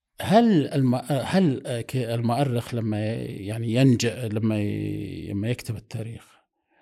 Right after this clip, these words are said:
هل ينجح في نقل مشاعر الحدث؟ يعني، أنا مثلًا، آه، ع-، ع-، مثلًا، إحنا كلنا عشنا أحداث معينة،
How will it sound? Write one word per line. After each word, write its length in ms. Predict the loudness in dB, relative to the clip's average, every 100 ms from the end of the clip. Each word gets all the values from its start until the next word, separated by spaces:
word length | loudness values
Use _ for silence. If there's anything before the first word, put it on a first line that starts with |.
| _ _ _
هل 300 | 4 6 8
ينجح 760 | 8 6 4 -4 -10 -14 _ _ _ _ _
في 500 | -6 -2 -2 -4 -12 _ _ _ _ _ _ _ -12
نقل 800 | 0 0 0 -2 -4 -4 -10 _ _ _ _ _ _ _ _ -8
مشاعر 680 | -4 0 2 2 2 0
الحدث؟ 440 | 0 -2 -4 -4 -4
يعني، 380 | -2 0 0 2
أنا 100 | 2
مثلًا، 500 | 2 2 2 2 0 -10 -20 -20 -20 _ _ _ -2
آه، 1160 | 0 0 0 -2 -2 -6 -8 -10 -10 -10 -8
ع-، 480 | -2 0 0 -4 -4
ع-، 40 | 4
مثلًا، 320 | 4 4 -4
إحنا 340 | 2 2 2
كلنا 340 | 2 2 2 0
عشنا 260 | -2 -4
أحداث 360 | 0 -2 -2 -8
معينة، 440 | -6 -4 -6 -10